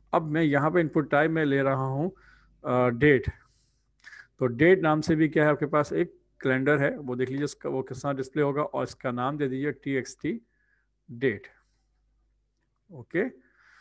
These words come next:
तो इस तरह से ये डेट का ऑब्जेक्ट यहाँ पे बन के आपके सामने आ गया। अब इसको भी हम, अ,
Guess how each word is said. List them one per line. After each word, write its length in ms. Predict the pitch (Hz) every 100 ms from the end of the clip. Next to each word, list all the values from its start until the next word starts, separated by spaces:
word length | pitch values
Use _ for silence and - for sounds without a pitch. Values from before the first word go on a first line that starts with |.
| - - - _ _
तो 240 | 156 151 -
इस 200 | 202 202
तरह 200 | 175 170
से 160 | 160 175
ये 120 | 160
डेट 320 | 135 151 156 -
का 120 | - 165
ऑब्जेक्ट 320 | 135 131 135
यहाँ 120 | 127
पे 80 | 147
बन 220 | 147 120
के 80 | 135
आपके 220 | 156 120
सामने 340 | 131 120 110 110
आ 100 | 110
गया। 160 | 113
अब 120 | - 117
इसको 220 | - 156
भी 100 | 160
हम, 140 |
अ, 40 | 160